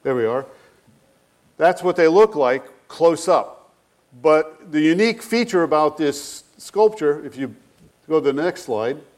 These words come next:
is that the further away from the sculpture you move, the clearer it becomes. And I think there's one more. There you go. So, and, uh,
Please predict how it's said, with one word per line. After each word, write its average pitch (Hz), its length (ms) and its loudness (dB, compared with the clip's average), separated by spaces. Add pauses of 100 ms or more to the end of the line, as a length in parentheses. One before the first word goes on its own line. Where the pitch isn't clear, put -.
(920)
is 151 120 0
that 175 160 2
the 175 100 -2
further 220 460 6
away 208 480 6
from 185 280 0
the 156 80 -2
sculpture 180 540 0
you 151 260 0
move, 151 680 0 (680)
the 156 60 2
clearer 185 760 2
it 156 160 -2
becomes. 151 600 -2
And 131 80 -4
I 131 60 -4
think 156 200 -6
there's 131 220 -4
one 135 240 -6
more. 120 320 -6 (1200)
There 135 180 0
you 104 80 -2
go. 98 260 -6 (760)
So, 127 420 0
and, 147 300 -2
uh, 135 240 2